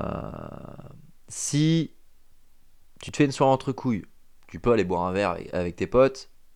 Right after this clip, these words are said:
et tu discutes de plein de sujets, tu passes un bon moment, ou alors t'es, t'es dans un appart, peu importe, ou peu importe, tu fais un truc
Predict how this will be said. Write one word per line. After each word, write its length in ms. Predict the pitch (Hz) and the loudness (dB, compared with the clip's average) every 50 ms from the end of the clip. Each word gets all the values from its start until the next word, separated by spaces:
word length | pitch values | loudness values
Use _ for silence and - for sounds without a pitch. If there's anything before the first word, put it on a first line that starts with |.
| - - - - - - - | -20 -20 -20 -20 -14 -8 -6
et 100 | 117 113 | -6 -6
tu 160 | - - 107 | -6 -8 -8
discutes 340 | 113 113 101 - - 131 113 | -8 -6 -6 -4 -4 -4 -2
de 80 | 98 107 | -2 -4
plein 200 | 87 110 107 107 | -2 -2 -2 -4
de 60 | 104 | -4
sujets, 440 | 101 - 110 104 98 95 92 90 90 | -6 -10 -12 -10 -6 -4 -4 -4 -4
tu 140 | - - - | -6 -8 -2
passes 260 | - 107 107 - - | -2 -2 0 0 -2
un 60 | 107 | -2
bon 160 | 101 104 107 107 | 0 0 0 0
moment, 540 | 107 110 107 101 90 85 85 87 85 80 - - - - - - - | 0 0 0 0 0 0 0 -2 -2 -4 -8 -14 -20 -20 -20 -8 -2
ou 160 | 101 107 110 | 2 6 6
alors 220 | 101 87 95 95 - | 8 8 6 4 4
t'es, 260 | - 95 92 92 92 | 0 0 0 0 0
t'es 140 | 82 - 95 | -2 -2 -2
dans 220 | 90 98 92 87 98 | 0 0 -2 -2 -2
un 60 | 90 | -2
appart, 440 | 90 87 - 95 87 87 87 - - | -2 -2 0 0 0 0 0 0 0
peu 100 | - 104 | 0 0
importe, 340 | - - 190 175 151 - | 4 6 6 6 6 4
ou 200 | 117 107 101 101 92 - - - - - - | 2 0 0 -2 -4 -6 -12 -14 -16 -8 -2
peu 100 | - 208 | 0 0
importe, 300 | 214 196 - 214 175 - | 2 4 4 4 4 2
tu 80 | - | -4
fais 120 | 139 - 214 | -2 0 0
un 80 | 214 | 0
truc 360 | 196 - - 151 170 165 - | 2 4 4 4 4 4 0